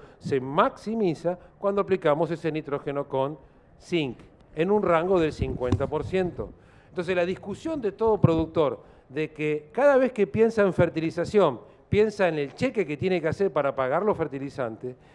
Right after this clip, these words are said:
tiene que cambiar. No pasa por gastar más o gastar menos, pasa por gastar mejor. Y para gastar mejor necesitamos tener un asesor que nos ayude a hacer una fertilización balanceada,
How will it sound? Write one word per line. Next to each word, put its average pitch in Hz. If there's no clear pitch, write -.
tiene 254
que 175
cambiar. 147
No 233
pasa 285
por 156
gastar 180
más 185
o 175
gastar 165
menos, 151
pasa 196
por 170
gastar 156
mejor. 156
Y 151
para 147
gastar 156
mejor 202
necesitamos 170
tener 165
un 220
asesor 180
que 151
nos 220
ayude 196
a 185
hacer 180
una 170
fertilización 185
balanceada, 143